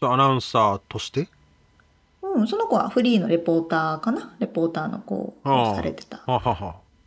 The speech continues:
Speaker 2: 今もそういうメディアの仕事はしてるんだけど、
Speaker 1: はい。
Speaker 2: その子が今東京で仕事してるっていうのを知ってて、
Speaker 1: <clears throat> うん。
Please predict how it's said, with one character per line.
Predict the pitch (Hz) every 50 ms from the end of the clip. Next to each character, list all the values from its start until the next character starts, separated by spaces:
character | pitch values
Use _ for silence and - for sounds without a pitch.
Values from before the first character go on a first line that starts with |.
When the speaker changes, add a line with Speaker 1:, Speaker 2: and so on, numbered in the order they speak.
| _ _ _ _ -
Speaker 2:
今 | 339 320 262 175
も | 135 110 104 110 - - -
そ | - - 170 165
う | 160
い | 151 156 151
う | 151 151 - - -
メ | 185 180 175
デ | 170 175
ィ | 165
ア | 151
の | 151
仕 | 151 - 160
事 | 156 151 - 143
は | 147
し | - -
て | - 170
る | 160 147
ん | 220
だ | -
け | - - 247
ど、 | 320 381 320 - - - -
Speaker 1:
は | - 131 110 -
い。 | - - _ _ _ _ _ _ _ _ _ _ _ _ _ _ - -
Speaker 2:
そ | - 320
の | 302 294
子 | 220 185
が | - 196
今 | 202 180 -
東 | - 190 175 175
京 | - 165 160
で | 156 151
仕 | - -
事 | 165 160 156 - 156
し | -
て | - - -
る | 165 160
っ | -
て | - -
い |
う | -
の | -
を | -
知 | - -
っ | -
て | - - -
て、 | - 170 165 - - -
Speaker 1:
<clears throat> | 147
う | 180 175 175
ん。 | 160 131 104 82 -